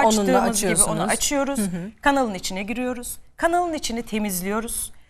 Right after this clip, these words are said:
Speaker 2: Ve o kök ucundaki kist var ya,
Speaker 1: Evet.
Speaker 2: oraya hiç dokunmuyoruz. Hiçbir şey yapmıyoruz. Sadece... o kistin çünkü kaynağı kökün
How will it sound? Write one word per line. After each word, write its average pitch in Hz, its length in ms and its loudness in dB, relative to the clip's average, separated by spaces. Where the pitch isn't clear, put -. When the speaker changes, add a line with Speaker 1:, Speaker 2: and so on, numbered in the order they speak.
Speaker 2:
Ve 370 60 2
o 403 140 4
kök 466 160 -2
ucundaki 240 420 -2
kist - 320 -6
var 339 180 6
ya, 156 180 -12
Speaker 1:
Evet. 196 140 2
Speaker 2:
oraya 240 200 0
hiç 277 220 -10
dokunmuyoruz. - 760 -16
Hiçbir 302 360 0
şey 311 240 -2
yapmıyoruz. - 640 -4
Sadece... 247 840 4
o 349 120 4
kistin 415 460 0
çünkü - 320 -4
kaynağı 277 600 2
kökün 392 360 -6